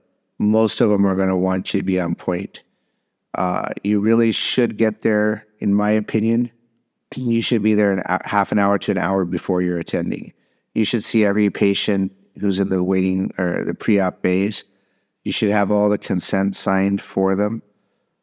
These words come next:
Uh, you should have reviewed all their charts either the night before or the morning of.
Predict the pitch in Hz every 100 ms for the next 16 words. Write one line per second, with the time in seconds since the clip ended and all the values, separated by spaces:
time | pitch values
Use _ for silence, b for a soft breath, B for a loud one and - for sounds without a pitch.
0 | _ - 90 87 87 101 98 - 104 98
1 | 95 95 92 92 92 90 - _ _ _
2 | _ _ _ - 104 98 95 107 107 98
3 | 98 98 95 90 - 95 101 - - -
4 | - _ _ _ _ _ - 117 110 107
5 | 101 101 104 92 - 101 98 92 90 90
6 | 87 90 87 -